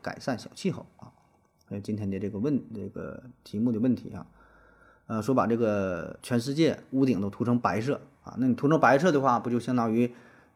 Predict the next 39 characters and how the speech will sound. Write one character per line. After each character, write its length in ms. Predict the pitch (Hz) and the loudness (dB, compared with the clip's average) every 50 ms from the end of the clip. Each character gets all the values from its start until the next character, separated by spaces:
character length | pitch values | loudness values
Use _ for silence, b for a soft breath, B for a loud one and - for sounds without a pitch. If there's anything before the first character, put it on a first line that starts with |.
| B | B
增 180 | - 160 147 143 | 4 6 8 8
加 200 | 143 131 117 113 | 8 8 8 6
这 100 | 120 120 | 6 4
个 320 | 113 117 107 101 98 95 90 | 2 2 0 0 0 -2 -4
太 200 | - - 143 127 | -2 0 2 4
阳 100 | 131 139 | 4 4
光 100 | 123 117 | 4 4
的 80 | 131 | 2
反 160 | 123 104 - | 2 0 -2
射 140 | - 143 156 135 | 0 0 0 2
了 60 | 110 | 0
吗？ 160 | 95 - - - - | 0 -4 -8 -10 -10
你 60 | 110 107 | -10 -8
就 60 | 139 | -4
最 120 | - 202 | -4 -4
好 100 | 160 - | -4 -2
装 140 | 101 127 117 | -2 -2 -2
个 40 | 127 | 0
大 160 | 135 165 131 | 0 0 2
镜 220 | 160 240 285 247 | 4 4 6 6
子 100 | 175 - | 4 4
是 60 | - 98 | 2 -2
吧？ 100 | 92 90 | -4 -4
这 80 | 104 101 | -4 -4
一 60 | 104 | -6
反 220 | 104 - - - | -6 -8 -8 -8
射 160 | 104 120 113 | -6 -6 -6
啊， 200 | - - 92 - - - | -6 -6 -8 -10 -12 -12
就 60 | - | -10
是 60 | 101 | -8
说 100 | 101 110 | -6 -2
用 140 | 110 123 120 | 0 0 0
它 140 | 117 120 117 | 0 0 0
来 260 | 110 104 110 110 - - | 2 0 0 -2 -6 -8
降 180 | - 143 127 123 | -4 0 2 4
低 80 | 120 127 | 4 4
温 220 | 127 127 120 127 | 4 4 4 4
度 180 | 165 170 - - | 4 2 0 -2
啊。 200 | 82 - - - | -8 -12 -14 -16